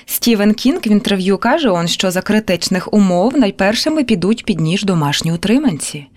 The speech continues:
Я, звісно, не психопатка, але Іштар позіхнула, зістрибнула з крісла і, здійнявши хвіст, наче щоглу, рушила до кухні.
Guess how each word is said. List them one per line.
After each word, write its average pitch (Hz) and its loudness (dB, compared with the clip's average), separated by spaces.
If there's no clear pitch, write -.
Я, 165 0
звісно, 170 -2
не 180 0
психопатка, 214 -2
але 165 -2
Іштар 156 -2
позіхнула, 180 0
зістрибнула 247 2
з - -6
крісла 220 0
і, 185 0
здійнявши 196 2
хвіст, 240 0
наче 185 -2
щоглу, 208 0
рушила 226 2
до 190 -2
кухні. - -12